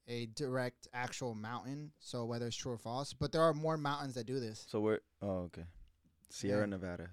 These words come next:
Speaker 2: Where is
Speaker 1: Yeah.
Speaker 2: Sierra Nevada?
Speaker 1: Fuck if I know. This is, wait, we
Speaker 2: By
Speaker 1: both
Speaker 2: Vegas?
Speaker 1: dropped out. We both dropped out.
Speaker 2: <laughs>
Speaker 1: Shit. The one thing I was always terrible at was, um,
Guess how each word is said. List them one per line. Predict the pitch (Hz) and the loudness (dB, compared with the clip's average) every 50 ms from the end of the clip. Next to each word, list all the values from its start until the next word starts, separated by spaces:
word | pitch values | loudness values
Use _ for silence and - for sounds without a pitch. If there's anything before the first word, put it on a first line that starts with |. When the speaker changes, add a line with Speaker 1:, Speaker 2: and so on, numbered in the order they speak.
| 92 - | -14 -10
Speaker 2:
Where | - 90 98 117 | -2 2 4 4
is | 135 135 | 4 4
Speaker 1:
Yeah. | 135 - | 2 0
Speaker 2:
Sierra | 101 98 92 92 | 0 2 2 2
Nevada? | 90 90 85 85 82 85 87 - _ _ _ _ - - - - - | 0 -2 -2 -4 -6 -6 -10 -14 _ _ _ _ -20 -20 -18 -8 -4
Speaker 1:
Fuck | 147 170 - 147 | -4 -2 -2 -2
if | 131 | -2
I | 120 151 190 170 | 0 0 0 0
know. | 135 120 117 113 113 | 0 -2 -4 -6 -4
This | 117 127 127 127 | -4 -4 -4 -6
is, | 123 110 104 | -8 -8 -6
wait, | 110 131 135 123 110 110 | -6 -4 -4 -2 -2 -2
we | 104 - | 0 2
Speaker 2:
By | 101 107 | 4 6
Speaker 1:
both | 113 - | 8 8
Speaker 2:
Vegas? | - 147 | 10 10
Speaker 1:
dropped | 160 160 151 139 - 135 | 10 8 8 6 4 0
out. | 131 123 113 101 92 | -2 -2 -2 -2 -2
We | 131 165 | -4 -2
both | 135 139 160 180 165 | 0 2 2 2 2
dropped | 127 127 120 110 - 113 | 0 -4 -4 -4 -6 -6
out. | 113 113 113 - - 104 - - - | -6 -6 -4 -2 -4 -4 -4 -2 -2
Speaker 2:
<laughs> | 120 104 - - - - - - | -2 -2 -2 -4 -6 -6 -6 -12
Speaker 1:
Shit. | - - - - 139 127 120 113 107 101 - - - _ - - - - _ - | -6 -4 -2 -2 -2 -2 -2 -4 -4 -8 -10 -14 -20 _ -20 -20 -20 -20 _ -6
The | - 139 | -2 0
one | 160 180 185 | 2 2 2
thing | 160 175 170 | 2 2 4
I | 170 | 4
was | 165 156 | 6 8
always | 160 165 170 165 151 | 8 8 8 6 4
terrible | - - 160 165 175 175 180 185 | 2 2 4 4 4 4 6 6
at | 180 185 185 156 139 | 6 6 6 4 0
was, | 135 139 160 165 160 160 151 143 127 - - - - - - | 0 2 4 4 4 4 2 0 -2 -4 -8 -10 -12 -12 -8
um, | 143 143 139 131 131 127 123 120 117 113 113 110 107 | -4 -2 0 0 0 0 0 -2 -2 -4 -4 -6 -10